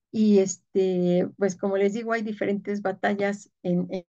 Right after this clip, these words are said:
en diferentes partes de la ciudad, y, y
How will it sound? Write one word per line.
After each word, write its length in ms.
en 160
diferentes 600
partes 400
de 100
la 160
ciudad, 420
y, 420
y 340